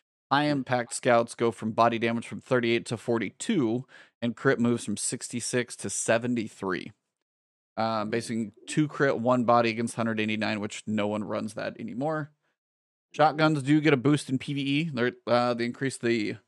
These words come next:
Speaker 1: pellet shotgun damage bonus from ten percent to f-, twenty-five percent, so it's getting an additional fifteen percent. Linear fusions for P V E are not gonna get flinched like crazy. I don't know if you guys have used those in P V E, but man, there are
Speaker 2: Yeah.
Speaker 1: sometimes it, it
Speaker 2: Yeah, you get
Speaker 1: hits
Speaker 2: flinched.
Speaker 1: way too hard.
Speaker 2: Yeah.
Speaker 1: I understand P V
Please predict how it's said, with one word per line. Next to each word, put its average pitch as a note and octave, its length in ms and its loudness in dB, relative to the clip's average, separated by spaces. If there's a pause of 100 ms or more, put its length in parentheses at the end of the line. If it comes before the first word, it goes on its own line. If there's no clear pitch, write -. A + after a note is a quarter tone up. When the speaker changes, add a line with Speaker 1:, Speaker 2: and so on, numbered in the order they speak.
(180)
Speaker 1:
pellet D3 340 2
shotgun C3+ 460 0
damage B2 320 -2
bonus B2 480 -2 (200)
from B2 220 0
ten B2+ 220 2
percent A#2+ 420 -2
to A2+ 220 -6
f-, - 280 -18 (200)
twenty-five C3 360 2
percent, A2+ 360 -6
so A2 140 -6
it's G#2+ 100 -8
getting A2+ 240 0
an G#2+ 80 0
additional A2+ 460 -2
fifteen A2 400 -8
percent. C#3 360 -4 (560)
Linear F3 360 4
fusions E3 520 2
for B2+ 140 -2
P D#3+ 220 -6
V D3+ 340 -4
E - 60 0
are B2+ 160 -2
not B2+ 240 -2
gonna C3+ 160 -2
get B2 160 -2
flinched C3 400 -2
like B2+ 160 2
crazy. B2+ 440 0
I - 40 -4
don't E3 100 0
know D#3+ 60 -2
if D3 100 -4
you C#3 80 -2
guys C3 140 0
have A2 100 -4
used B2 220 -2
those B2+ 180 -2
in A#2+ 100 -4
P B2+ 120 -4
V B2+ 120 -2
E, B2 40 0
but A#2 120 -2
man, A#2 160 4
there A#2+ 100 4
are - 40 4
Speaker 2:
Yeah. E2+ 60 2
Speaker 1:
sometimes A#2 480 0
it, A#2 120 -4
it A#2 200 -2
Speaker 2:
Yeah, G2 60 2
you F#2 80 6
get F#2 80 4
Speaker 1:
hits E2+ 120 -2
Speaker 2:
flinched. E2+ 300 -4 (380)
Speaker 1:
way A#3 180 4
too C#3+ 160 2
hard. A#2 160 2
Speaker 2:
Yeah. A2+ 60 2
Speaker 1:
I - 20 4
understand F#3+ 400 2
P D#3 140 -2
V C#3+ 80 -2